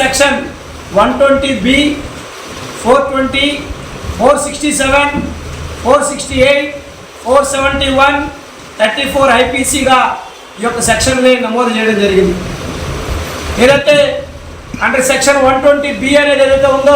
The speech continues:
సామాన్య ప్రజలకు అర్థమయ్యే విధంగా ఏదైనా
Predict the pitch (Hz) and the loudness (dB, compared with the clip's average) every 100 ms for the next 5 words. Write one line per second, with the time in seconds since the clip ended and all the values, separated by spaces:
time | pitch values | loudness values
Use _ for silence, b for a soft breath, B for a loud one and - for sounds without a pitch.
0 | - 247 254 277 277 262 254 262 254 240 | 4 4 4 2 0 -4 -2 0 0 2
1 | 262 269 262 254 262 269 269 - - - | 0 2 4 4 4 2 2 -2 -8 -14
2 | - - - - 226 254 277 285 | -16 -16 -14 -2 2 4 4 4